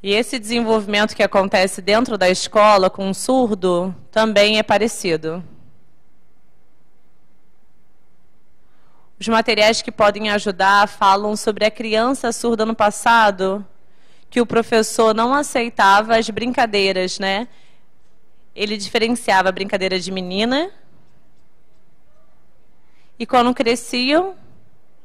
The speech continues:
trocavam. Não podiam sentar homem, menino. O aluno percebia,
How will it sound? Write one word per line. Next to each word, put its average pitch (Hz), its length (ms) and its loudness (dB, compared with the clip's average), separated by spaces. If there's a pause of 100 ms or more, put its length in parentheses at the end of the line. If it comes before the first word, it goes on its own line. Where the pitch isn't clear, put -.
(640)
trocavam. 185 680 2
Não 226 180 0
podiam 247 540 -2
sentar 262 880 0 (340)
homem, 233 680 2 (1040)
menino. 226 640 -2 (2500)
O 208 100 4
aluno 226 340 4
percebia, 226 1120 0